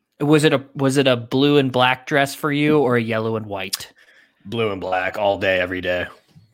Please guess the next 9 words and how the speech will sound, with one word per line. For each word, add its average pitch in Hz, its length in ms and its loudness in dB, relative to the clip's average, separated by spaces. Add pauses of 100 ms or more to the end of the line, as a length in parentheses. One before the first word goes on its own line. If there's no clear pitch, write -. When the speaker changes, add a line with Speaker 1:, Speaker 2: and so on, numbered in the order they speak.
(140)
Speaker 1:
Yeah. 95 280 -10 (180)
I 131 120 -2
saw 156 160 2
yellow 151 260 4
Speaker 2:
Which 151 100 2
Speaker 1:
and 143 60 2
white 139 160 0
once. 131 480 -2 (1300)
Speaker 2:
Yeah, 92 360 -2